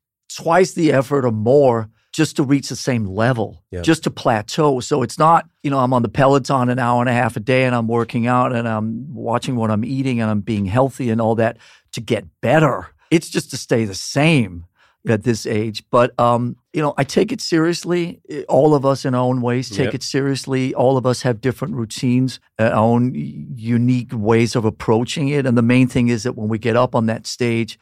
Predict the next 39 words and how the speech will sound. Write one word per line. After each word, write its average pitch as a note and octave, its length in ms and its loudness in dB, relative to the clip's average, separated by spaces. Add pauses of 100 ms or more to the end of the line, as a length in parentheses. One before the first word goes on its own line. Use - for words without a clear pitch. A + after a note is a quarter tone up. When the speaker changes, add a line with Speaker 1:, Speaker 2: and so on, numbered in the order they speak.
Speaker 1:
we A2+ 280 0
wanna A#2 440 4
be A#2+ 300 0
there A#2 280 2
for A#2+ 160 -2
the A2+ 140 0
other A2 160 0
guys A2 320 0
in A2+ 80 -2
the G#2 80 -2
band A2 360 -2
and A2 100 -2
obviously G#2+ 380 -4
for - 160 -10
the G#2+ 220 -4
audience A2 640 -2
and, G#2+ 360 -2 (360)
and A2 140 -2
be A#2+ 120 0
the G#2+ 100 -2
best A2+ 340 0 (460)
we B2+ 160 -4
can A#2 160 -2
be. A#2 360 -2 (560)
I C3 100 2
do D3+ 300 0
find D3+ 360 2
myself, C#3 640 -2
uh, A2 300 -2 (440)
often C3+ 540 -2
at A2+ 140 0
a G#2+ 180 -2 (240)
sort A#2 220 -8
of G#2 120 -6 (240)
crossroads C#3 920 -2
in C3 120 -4
my B2+ 140 2
mind A#2+ 500 0
where A2+ 440 0